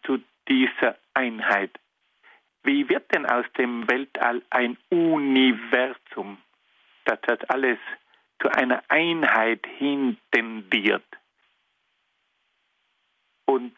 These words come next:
wie ist denn das eigentlich, dass das alles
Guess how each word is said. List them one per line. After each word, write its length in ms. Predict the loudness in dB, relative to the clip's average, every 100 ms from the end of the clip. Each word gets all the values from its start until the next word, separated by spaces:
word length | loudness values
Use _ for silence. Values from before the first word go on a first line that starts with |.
| -12
wie 420 | -6 2 4 4 2
ist 280 | 0 0 0
denn 140 | 0
das 160 | 0 0
eigentlich, 600 | 0 0 0 -2 0 -2 -2 -2
dass 200 | -2 -2 -8 -10 -2
das 200 | -2 -2 -6 -6
alles 220 | -2